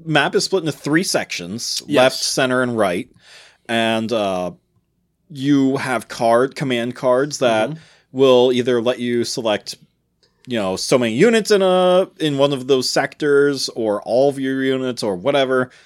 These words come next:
Speaker 1: And so say, like, you know, s-, command two units in the left flank. And so you can move them, you can attack, you can do all these different things with them, you know. And, uh, so you're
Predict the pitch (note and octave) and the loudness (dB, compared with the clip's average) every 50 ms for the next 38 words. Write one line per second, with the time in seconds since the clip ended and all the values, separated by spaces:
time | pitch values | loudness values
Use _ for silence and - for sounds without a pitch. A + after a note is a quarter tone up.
0 | _ _ _ _ _ - B2 A#2+ A#2 A2+ A#2 A2+ A2 A2 A2 A2 - C#3 A#2+ - | _ _ _ _ _ -8 -6 -6 -4 -4 -6 -6 -6 -6 -8 -10 -12 -12 -10 -4
1 | - B2+ A2+ A2 C3+ B2 A2+ G#2+ G#2 - _ _ _ _ _ _ _ _ _ _ | -2 -2 -2 0 0 0 0 0 -2 -4 _ _ _ _ _ _ _ _ _ _
2 | _ _ _ _ _ _ _ _ G2+ A2 G2+ G2 G2 F#2 - - D#3 - - - | _ _ _ _ _ _ _ _ -8 -6 -6 -4 -4 -4 -6 -8 -8 -10 -16 -20
3 | _ _ _ _ _ - - - C#3 C#3 C#3 C#3+ C#3+ C#3 B2+ - - - G#3+ G#3 | _ _ _ _ _ -14 -10 -6 -4 -2 0 0 -2 -2 -4 -4 0 0 0 2
4 | G3+ G#3 G#3 G3+ G3 F#3 F#3 F3+ F3 E3+ F3 E3+ D#3+ - - D#3+ B2 G2 E2 - | 2 2 2 2 2 0 0 0 2 4 4 4 4 2 0 -2 -2 -2 -4 -8
5 | - G2 A#2 A#2 A2+ - B2 A2 G#2 A2+ G#2 G2 F#2 F#2+ G2+ A#2 A#2+ A2+ A#2+ B2 | -12 -10 -10 -8 -4 -4 -4 -2 -2 -4 -6 -6 -8 -6 -4 -6 -4 -2 -2 -2
6 | A#2 A#2 A2 G#2+ G#2+ G2+ F#2+ - A#2 A2 G#2 G2 - G#2+ G2 G2+ G2+ G2+ G#2 G2+ | -2 -2 -4 -6 -8 -8 -8 -6 -4 -4 -4 -4 -6 -10 -12 -10 -8 -6 -4 -4
7 | G2 F#2 F#2+ G2 F2+ - - - G#2 F2 F#2 F2 A2 A#2 G#2+ G2+ G2 - G#2+ G#2 | -2 -4 -4 -6 -8 -10 -12 -14 -14 -14 -10 -10 -10 -10 -10 -12 -12 -12 -12 -10
8 | G#2 G2+ G2 F#2 F2 - - - - - - _ _ _ - C#3 C#3+ C#3+ C#3+ C#3+ | -10 -10 -10 -10 -12 -12 -18 -20 -20 -20 -20 _ _ _ -6 -4 -2 -2 -2 -2
9 | C#3 C#3 C3+ C3 C3 C3 B2 - C#3+ C3 B2 A#2+ A#2 - _ _ _ _ _ _ | 2 4 6 6 6 4 4 2 2 2 2 2 0 -4 _ _ _ _ _ _
10 | _ _ _ _ _ _ _ _ _ C#3 A#2+ C3 B2+ A#2+ A2+ A2+ | _ _ _ _ _ _ _ _ _ -8 -2 0 2 2 2 0